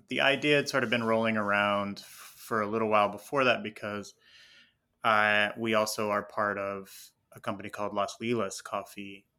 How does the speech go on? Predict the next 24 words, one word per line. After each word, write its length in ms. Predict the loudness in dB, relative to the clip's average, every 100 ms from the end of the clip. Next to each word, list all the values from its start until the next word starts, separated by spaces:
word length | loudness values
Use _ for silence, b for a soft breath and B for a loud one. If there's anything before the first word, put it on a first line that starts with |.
| -10
I 60 | -2
met 180 | 0
a 120 | 2 -2
f-, 240 | -6 -18 _ _ _ _
gentleman 340 | -8 -4 -4 -4
named 300 | -4 -6 -4
George 480 | 0 2 2 0 -14 _ -8
Pope, 420 | -2 -2 -4 -10 _ _ B B B B B
whose 260 | -4 -4 -2
family's 400 | -2 0 -2 -2
had 160 | -2
a 300 | 0 -2 -4
coffee 240 | -6 -6 -6
farm 300 | -6 -6 -6
in 80 | -10
El 100 | -4
Salvador 720 | 0 2 0 -2 -4 -8 -16 -14
in 300 | -12 -10 -12
the, 340 | -14 -16 -18 -10
um, 360 | -8 -8 -12 -20 _ _ _ _ _ -8
San 240 | -2 -2
Miguel 320 | -2 2 2 2
region 420 | 0 -2 -6 -8 _ b b b b b _
since 640 | -12 -10 -8 -8 -6 -8